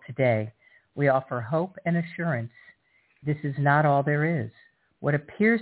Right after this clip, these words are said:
to be chaos happens for a reason. In the world we are about to describe on our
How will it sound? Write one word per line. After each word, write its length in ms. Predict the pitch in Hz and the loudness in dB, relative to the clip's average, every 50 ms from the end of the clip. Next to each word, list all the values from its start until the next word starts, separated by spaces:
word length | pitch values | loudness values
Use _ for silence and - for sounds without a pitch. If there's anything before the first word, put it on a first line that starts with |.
| 226 - | -2 -4
to 60 | 185 | -2
be 120 | 165 143 | -2 -2
chaos 500 | 147 - - 151 131 131 123 127 135 139 - _ - - _ _ - | -4 -2 0 2 4 4 4 2 0 -2 -8 _ -20 -20 _ _ -4
happens 360 | - 139 131 - 151 147 147 - - - | -2 -2 -2 -2 -4 -6 -6 -6 -8 -6
for 180 | 151 143 143 147 | -4 -2 0 0
a 40 | 147 | 0
reason. 520 | 147 156 165 175 170 170 131 117 113 110 - _ _ _ _ _ _ _ - _ _ _ _ _ _ _ _ _ _ _ _ | 0 0 0 -2 -2 -2 -4 -4 -4 -6 -12 _ _ _ _ _ _ _ -20 _ _ _ _ _ _ _ _ _ _ _ _
In 140 | - 151 151 | 2 2 4
the 80 | 147 147 | 4 2
world 460 | 143 143 147 160 170 185 190 190 175 | 0 0 2 2 2 2 2 0 -2
we 160 | 175 175 156 | 0 2 4
are 200 | 143 131 127 123 | 4 4 4 2
about 440 | 120 117 117 123 127 139 156 151 - | 0 0 0 2 2 2 2 0 -4
to 80 | - 175 | -8 -6
describe 840 | 175 190 190 - - - - 214 196 180 156 139 127 123 131 147 151 - _ _ _ _ _ - | -6 -8 -10 -12 -14 -6 -2 0 2 2 2 2 2 0 -4 -6 -10 -16 _ _ _ _ _ -4
on 160 | 135 135 147 | -2 0 0
our 180 | 156 175 170 | 0 -2 -4